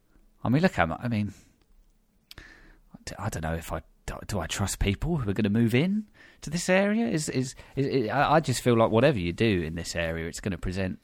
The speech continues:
different problems so far as the environmental side, environmental side of things is concerned. And I, and I guess I hope that they take these issues as much into account for whatever next, uh, is proposed for this site as they did when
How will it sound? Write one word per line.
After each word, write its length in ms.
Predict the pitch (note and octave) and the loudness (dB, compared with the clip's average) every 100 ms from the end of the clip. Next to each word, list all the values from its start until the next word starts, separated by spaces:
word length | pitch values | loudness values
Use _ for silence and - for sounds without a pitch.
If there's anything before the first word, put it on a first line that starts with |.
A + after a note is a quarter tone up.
| - | -12
different 360 | A#2 - G2+ - | -8 -4 -6 -4
problems 640 | - C3+ - D2 G#1+ - - _ | -4 -2 -4 -10 -12 -16 -18 _
so 140 | - | -10
far 260 | F#2+ F2+ F2 | -4 -2 -2
as 120 | E2 | -6
the 100 | - | -10
environmental 540 | E2 E2+ E2 F#2 - - | -6 -4 -2 -4 -4 -12
side, 280 | E2 E2 - _ - - | -10 -12 -14 _ -20 -14
environmental 480 | - F#2+ F#2 G#2 - | -4 0 2 0 -2
side 220 | - E2+ | -4 -6
of 60 | E2+ | -4
things 500 | F2+ D#2+ D#2+ - - _ | -8 -8 -10 -14 -20 _
is 120 | G2 - | -8 -8
concerned. 460 | F2 - E2+ D2+ | -8 -6 -4 -2
And 100 | F#2+ | 0
I, 100 | F#2+ | 0
and 180 | D#2+ G#2 | 2 4
I 120 | G2+ | 4
guess 240 | F#2+ A2 G#2 | 2 0 2
I 120 | G2+ | 2
hope 400 | F2 B2 G#2 - | 6 4 4 -2
that 180 | - - | -6 -4
they 140 | F#2 | -4
take 380 | - G2+ F#2 - | -4 -4 -4 -6
these 200 | F2+ F2+ | -8 -8
issues 440 | F#2 - E2+ - - - - | -8 -8 -10 -10 -18 -20 -6
as 160 | G2 G#2 | 0 2
much 280 | G2+ - F#2 | 0 -2 -8
into 240 | E2+ F2 | -6 -8
account 420 | D#2+ F2+ E2+ D2+ - - - | -8 -2 -2 -2 -12 -20 -8
for 160 | F2 | -6
whatever 380 | F2 - F2+ F2 | -4 -4 -6 -4
next, 760 | G2 - - _ - - - - _ _ - | -4 -4 -10 _ -12 -10 -8 -12 _ _ -8
uh, 240 | D2+ G1+ - | -6 -6 -8
is 140 | E2+ | -10
proposed 640 | - E2 - C#2 D2 - - | -8 -4 -4 -4 -8 -12 -14
for 100 | - | -12
this 220 | D#2+ - - - - _ | -12 -14 -20 -20 -20 _
site 400 | - - E2 C#2+ _ _ - | -6 -4 -4 -6 _ _ -12
as 140 | - F2 | -10 -8
they 120 | F2+ | -10
did 260 | E2 E2 D#2+ | -6 -8 -6
when 380 | E2+ D#2 D#2 | -8 -8 -10